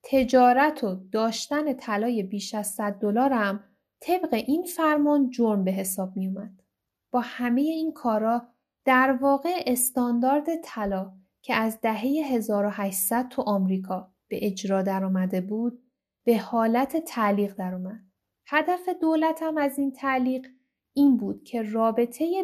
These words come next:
بین دلار و طلا رو تضعیف بکنه. بعد از تعلیق استاندارد طلا، مرحلهٔ دوم سیاست‌ها تو اکتبر هزار و نهصد و سی و سه شروع شد.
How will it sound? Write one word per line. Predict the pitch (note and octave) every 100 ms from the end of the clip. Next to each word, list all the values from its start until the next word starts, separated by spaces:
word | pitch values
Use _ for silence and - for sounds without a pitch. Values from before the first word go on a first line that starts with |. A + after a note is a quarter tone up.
| F4+
بین | C#4 A3+ G#3 F#3+
دلار | F#3+ G#3 G#3 G#3 G#3
و |
طلا | G3+ - A#3+ A3+ C4+
رو | D#4+
تضعیف | D#4+ A3 G3 - G3 -
بکنه. | F#3+ F#3 F#3+ A3 - _ _ _ _ _
بعد | - F4 G4+
از | G#4+ G#4+
تعلیق | F4+ F4+ F4 F4+ F4+
استاندارد | D4+ D#4 - D#4 D4+ D4+ D4 D4
طلا، | D4 - C4+ C4 B3+ B3+ B3+ - _ _ _
مرحلهٔ | A#3 A#3+ B3+ B3 C4 B3+ D#4 F4 F4
دوم | B3 A#3 B3 C4 B3
سیاست‌ها | - - G#3 G#3 - G#3 G#3 A3+ A3 A3 - _ _
تو | - C#4
اکتبر | A#3+ C4+ C4+ - D#4 E4 D4
هزار | G#3+ G3+ - A3+ A3 B3+ D#4
و | E4
نهصد | D#4 C#4 - C#4+
و | C#4+
سی | - -
و | B3+
سه | B3 B3+
شروع | B3 A3 F#3
شد. | F#3 - -